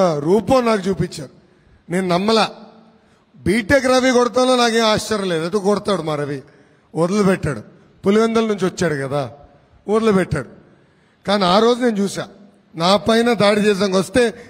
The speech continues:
అడ్డంగా నిలబడి నా తర్వాత నేను లోకేష్కి వెళ్తామని చెప్పాడు. అదే పరిస్థితి మళ్ళీ ఆంధ్ర రాష్ట్రానికి వచ్చిందండి. ఇప్పుడు ఆక్వా రంగాల్లో మీరు చాలా కీలకమైన పాత్ర వహిస్తారు,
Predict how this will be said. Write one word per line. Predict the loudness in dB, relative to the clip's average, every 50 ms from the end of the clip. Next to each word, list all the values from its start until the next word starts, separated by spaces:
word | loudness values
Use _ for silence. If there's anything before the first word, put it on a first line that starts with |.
| -10 -4
అడ్డంగా | -4 -4 -4 -2 -2 0 0 0 0 -2 -2 0 0
నిలబడి | 0 0 2 2 2 2 2 0 -2 -4 -12 -20 -20 -20 -20 _ -10 -6 -2
నా | 0 0 2 2 0 0 0
తర్వాత | 0 2 2 2 2 0 0 -2 -2 -4
నేను | -4 -4 -4 -2
లోకేష్కి | -2 -4 -4 -4 -6 -6 -4 -4 -6
వెళ్తామని | -6 -4 -4 -4 -4 -6 -8
చెప్పాడు. | -10 -12 -14 -20 -20 -20 _ _ _ _ _ _ _ _ _ _ _ _ -8
అదే | -6 -4 0 2 2 2 2 2 0 -2
పరిస్థితి | -2 -2 -2 -4 -4 -6 -6 -4 -4 -4 -2 -2
మళ్ళీ | -2 0 2 2 2 2 0 -4 -12 -20 -20 -20 -20 _ -10 -4 0 0
ఆంధ్ర | 0 0 0 0 0 2 2 2
రాష్ట్రానికి | 2 2 0 -2 -4 -6 -6 -6 -6 -8 -8
వచ్చిందండి. | -8 -8 -10 -16 -18 -16 -18 -18 -20 -20 _ _ _ _ _ _ _ _ _ _ _ _ _ _ _ _ _ _ _ _ _ _ _ _ _ _ _ _ _ _ _ _ _ _ _
ఇప్పుడు | _ _ -6 -2
ఆక్వా | -2 -2 -2 0 0 2 2 2 2
రంగాల్లో | 0 0 2 2 2 4 4 2 2 0 -2 -8 -16 -20 -20 -20 -20 _ _ _ _ _ _ _ _ _
మీరు | -12 -8 -6 -4 -4 -4 -6 -6 -6
చాలా | -6 -6 -6 -6 -6 -8 -6
కీలకమైన | -6 -6 -4 -4 -6 -6 -6 -6 -6 -6 -8
పాత్ర | -8 -8 -10 -12 -14 -14 -12 -12
వహిస్తారు, | -12 -14 -14 -16 -20 _ -20 -20